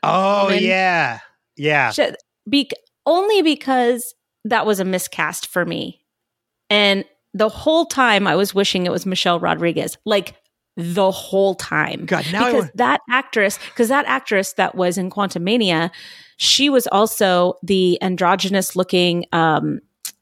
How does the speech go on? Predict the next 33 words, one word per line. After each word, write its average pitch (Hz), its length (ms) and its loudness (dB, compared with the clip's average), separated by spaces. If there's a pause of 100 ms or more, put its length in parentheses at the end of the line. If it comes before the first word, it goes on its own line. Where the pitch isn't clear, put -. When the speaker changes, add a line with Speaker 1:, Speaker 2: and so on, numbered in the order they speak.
(160)
Speaker 2:
uh, 151 380 0 (1120)
uh, 170 380 -2 (880)
cadet 190 580 2
or 180 140 2
whatever 175 580 2
in, 180 420 0
um, 160 380 -2
Andor. 208 460 -2 (2000)
Speaker 1:
Oh, 143 180 2
which 135 180 -2
I 151 40 4
never 147 220 0
watched 120 260 -4
Andor 104 260 -10
either. 92 220 -16 (600)
Um, 254 260 2
Speaker 2:
What? - 420 0 (760)
Speaker 1:
I 214 200 2
was 262 200 -4
not 254 220 0
a 254 60 -4
fan 240 380 0
of, 214 500 -6 (760)
Speaker 2:
It, - 60 -2
that 381 240 2
Speaker 1:
uh, 392 60 0
Speaker 2:
doesn't 427 280 0
Speaker 1:
of 285 160 2
Speaker 2:
matter. 370 320 0
Speaker 1:
Rogue 285 120 -2
Speaker 2:
No, 262 100 2
Speaker 1:
One. 214 80 0
Speaker 2:
we've 311 160 0